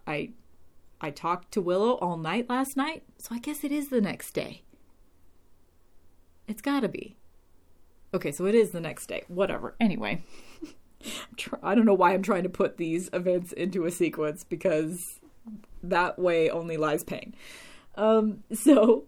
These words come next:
he's like, "Well, I talked to Willow all night last night, and I, she was crying about you, and I don't know, I just came away with the strong urge to punch you." And after he has done so, he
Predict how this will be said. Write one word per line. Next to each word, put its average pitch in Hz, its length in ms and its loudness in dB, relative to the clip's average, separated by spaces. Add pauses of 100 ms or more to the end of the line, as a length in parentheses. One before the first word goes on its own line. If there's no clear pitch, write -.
(320)
he's 185 180 -4
like, 156 200 0
"Well, - 120 -4
I - 60 -4
talked 262 220 4
to 285 60 2
Willow 240 280 6
all 220 260 4
night 226 220 2
last 214 240 2
night, 170 440 -2 (340)
and 156 540 -4 (140)
I, 160 140 -2 (240)
she - 160 -6
was 131 80 -8
crying 277 440 4
about 277 340 4
you, 185 540 6
and 165 220 -6 (120)
I 220 100 6
don't 233 120 6
know, 190 260 6
I - 100 0
just 185 240 -4
came 233 220 4
away 190 240 6
with 185 140 -2
the 196 60 -8
strong 196 380 2
urge 175 260 2
to - 80 -12
punch 147 260 -6
you." - 240 -8 (1080)
And 156 240 -2
after 160 240 -2
he 147 140 -6
has 143 120 -6
done 165 280 -4
so, 147 340 -2
he 127 400 -12